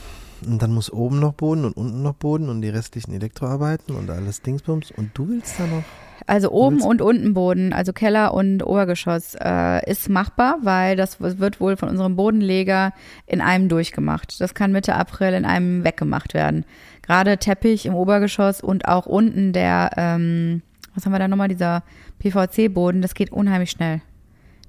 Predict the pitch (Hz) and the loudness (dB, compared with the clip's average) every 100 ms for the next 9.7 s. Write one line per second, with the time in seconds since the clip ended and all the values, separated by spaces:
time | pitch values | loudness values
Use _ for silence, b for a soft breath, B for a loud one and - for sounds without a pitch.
0 | - 180 180 - 185 180 - 65 - _ | -4 -2 0 -2 -2 -2 -2 -6 -12 _
1 | - - - - 147 196 185 170 - 175 | -20 -10 -2 0 0 0 -2 -2 -2 -4
2 | 175 185 185 185 - 175 - 262 - 269 | -2 0 0 -2 -2 -4 -4 -2 0 2
3 | 285 196 190 185 _ 240 - 190 - 247 | 2 2 0 -2 _ -10 -6 -6 0 2
4 | 262 - 254 - 226 - 180 - - 185 | 2 0 -4 0 0 0 -2 -4 -6 -4
5 | - 170 175 - - 220 220 - - - | -2 -2 -2 -4 0 0 0 -8 -20 -20
6 | - - - 247 - 240 233 233 233 240 | -20 -8 0 2 2 2 4 4 2 2
7 | 240 226 196 175 180 - 175 180 - 240 | 2 2 0 -2 -4 -2 -2 -2 0 0
8 | 269 180 156 156 - 180 170 165 202 - | 0 -2 -2 -4 -2 -2 -2 -2 -4 -2
9 | 285 - 160 - 160 160 180 | -4 -2 -4 -4 -4 -2 -2